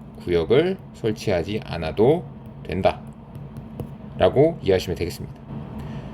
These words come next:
즉, 이 나항은 좀 썬큰과 비슷하게 보시면 되는데 지하층이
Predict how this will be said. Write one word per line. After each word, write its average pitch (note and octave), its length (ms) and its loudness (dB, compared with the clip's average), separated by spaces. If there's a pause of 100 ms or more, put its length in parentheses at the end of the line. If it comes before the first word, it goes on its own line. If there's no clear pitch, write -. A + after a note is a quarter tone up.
(480)
즉, G#2+ 200 6 (420)
이 A#2+ 200 4
나항은 B2+ 840 2
좀 G#2 420 0 (1300)
썬큰과 G3 680 4
비슷하게 C3 480 2
보시면 G2+ 400 0
되는데 F2+ 580 0 (1700)
지하층이 C#3 800 4